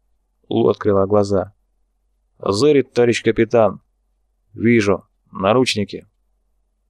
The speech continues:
Вокруг запястья защелкнулись стальные браслеты. Лу с трудом повела головой. Все четверо Малиновых были тут. Трое стояли рядом, а сержант сидел, скорчившись чуть в стороне. Как видно, удар не прошел даром.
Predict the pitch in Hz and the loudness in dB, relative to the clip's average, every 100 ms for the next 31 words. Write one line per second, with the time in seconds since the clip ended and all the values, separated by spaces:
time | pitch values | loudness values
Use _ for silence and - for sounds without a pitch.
0 | _ _ _ _ _ - 113 123 110 107 | _ _ _ _ _ -14 -4 -2 0 0
1 | 139 139 113 101 104 - 117 - 101 101 | 0 0 -2 -2 -2 -2 -4 -2 -4 -4
2 | - _ 107 104 104 98 107 - 101 87 | -6 _ -2 0 -2 0 0 0 -2 -2
3 | - _ _ _ _ _ _ _ _ - | -6 _ _ _ _ _ _ _ _ -4
4 | 113 107 110 110 120 107 104 104 101 101 | -2 -2 -2 0 0 0 0 2 2 2
5 | 104 107 98 - _ _ _ _ _ _ | 4 4 2 0 _ _ _ _ _ _
6 | _ _ - 117 - 135 120 113 110 110 | _ _ -6 -4 -2 -4 -2 0 0 0
7 | 131 117 101 101 104 107 101 - _ _ | 0 -2 -2 -2 -2 -2 -4 -6 _ _
8 | _ _ _ _ - 107 101 - 101 90 | _ _ _ _ 0 2 2 -2 -4 0
9 | 104 127 123 117 - _ _ _ - - | 2 2 0 -4 -8 _ _ _ -12 -6
10 | 104 131 156 139 120 117 143 123 - 131 | -4 0 -2 -2 -4 0 0 0 0 0
11 | 131 120 - 113 - 110 - - 107 107 | 0 -4 -4 -6 -6 -10 -6 -2 0 0
12 | 90 - _ _ _ _ _ _ 143 - | -4 -10 _ _ _ _ _ _ -10 -8
13 | 143 143 151 - 127 131 123 123 131 127 | -6 -6 -6 -12 -8 -4 -4 -4 -4 -4
14 | - 104 101 95 76 - | 0 0 2 0 0 -6